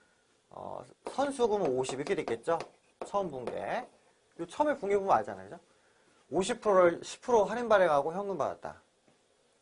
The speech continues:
처음 분계 이렇게 되겠네. 그죠? 그 다음에 세-, 상품을 판매했다. 판매 분계를 보면 되죠? 네. 판매 분계를 보면 되겠네.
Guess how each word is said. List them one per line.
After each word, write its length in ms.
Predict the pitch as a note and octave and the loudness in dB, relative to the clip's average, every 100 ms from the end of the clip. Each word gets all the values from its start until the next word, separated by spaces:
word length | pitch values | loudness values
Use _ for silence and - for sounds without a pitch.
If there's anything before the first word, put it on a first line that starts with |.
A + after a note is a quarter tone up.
| _ | _
처음 240 | - D4+ | 4 4
분계 200 | D#4 C#4+ | 6 2
이렇게 160 | E3+ E3+ | 2 2
되겠네. 260 | D#3+ G#2+ F#2+ | -2 -4 -8
그죠? 140 | A3 - _ _ _ _ - _ _ _ _ | -14 -16 _ _ _ _ -20 _ _ _ _
그 100 | - | 8
다음에 320 | F#3+ G#3+ G#3 | 12 12 12
세-, 240 | G3+ C#4+ C4 | 6 4 4
상품을 360 | - F4 E4+ | 2 2 2
판매했다. 640 | - D4+ D4 B3 G#3 F3+ - _ _ _ _ _ _ _ _ _ _ _ _ _ | 0 0 0 0 2 2 0 _ _ _ _ _ _ _ _ _ _ _ _ _
판매 280 | - F4+ F#4 | 4 6 6
분계를 320 | E4 E4 D4 B3 | 4 4 4 4
보면 160 | F#3 | 2
되죠? 320 | C#3+ B2 A3+ - _ | 2 0 -2 -8 _
네. 200 | G2+ F2+ _ _ _ _ _ _ | -20 -20 _ _ _ _ _ _
판매 240 | - C4 D4 | -6 -2 0
분계를 260 | C4 C4 | 0 -2
보면 160 | - F3+ | -2 -6
되겠네. 300 | C3 F#2+ F2 | -6 -10 -16